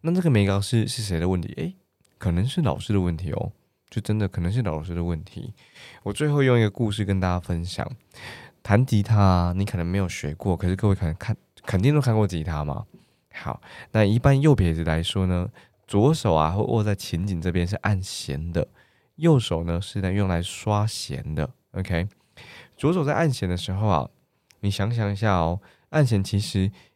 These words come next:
初，初，初学者他会悬空，他的那个，呃，弦跟他的手掌心中间，他好像会握着一颗蛋一样，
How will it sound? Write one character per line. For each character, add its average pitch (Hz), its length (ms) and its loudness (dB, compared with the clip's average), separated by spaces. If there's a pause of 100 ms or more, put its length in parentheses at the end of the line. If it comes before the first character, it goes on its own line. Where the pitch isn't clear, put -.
(140)
初， 170 580 4
初， 156 880 0
初 180 340 4
学 92 300 0
者 - 280 -2 (520)
他 - 120 0
会 127 140 8
悬 90 540 0
空， 95 360 0 (300)
他 - 160 0
的 107 120 0
那 117 140 2
个， 95 220 -2 (380)
呃， 92 260 0
弦 95 420 0
跟 110 160 0
他 113 120 0
的 104 100 -2
手 98 320 0
掌 101 160 0
心 98 160 -4
中 98 180 0
间， 92 300 -2
他 - 180 -10
好 - 160 -6
像 104 200 -2
会 104 80 0 (100)
握 107 100 0
着 92 140 -2
一 90 40 -2
颗 101 200 -2
蛋 135 260 0
一 78 120 -4
样， 82 200 -2